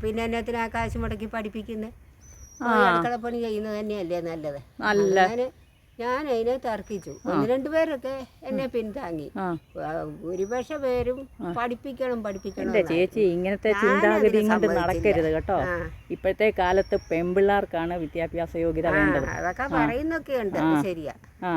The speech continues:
Speaker 1: അവരും കിടന്ന് ഈ കരിപ്പാത്രം തേക്കണ്ടേ?
Speaker 2: അത് എല്ലാം ഇപ്പൊ പെൺപിള്ളേർക്കെന്ന് മാത്രമല്ല, ആൺപിള്ളേർക്കും ചെയ്യാം.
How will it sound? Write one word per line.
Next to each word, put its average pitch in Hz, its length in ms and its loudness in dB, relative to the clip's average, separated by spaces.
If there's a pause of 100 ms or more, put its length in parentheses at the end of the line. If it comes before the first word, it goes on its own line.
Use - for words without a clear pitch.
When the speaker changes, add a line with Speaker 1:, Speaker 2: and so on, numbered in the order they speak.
(100)
Speaker 1:
അവരും 196 320 -2
കിടന്ന് 269 280 0
ഈ - 20 -6 (100)
കരിപ്പാത്രം 277 580 -4
തേക്കണ്ടേ? 262 460 -6 (240)
Speaker 2:
അത് 277 260 6
എല്ലാം 277 260 6
ഇപ്പൊ 285 200 4
പെൺപിള്ളേർക്കെന്ന് 247 640 4
മാത്രമല്ല, 214 360 4
ആൺപിള്ളേർക്കും 202 480 2
ചെയ്യാം. 143 200 0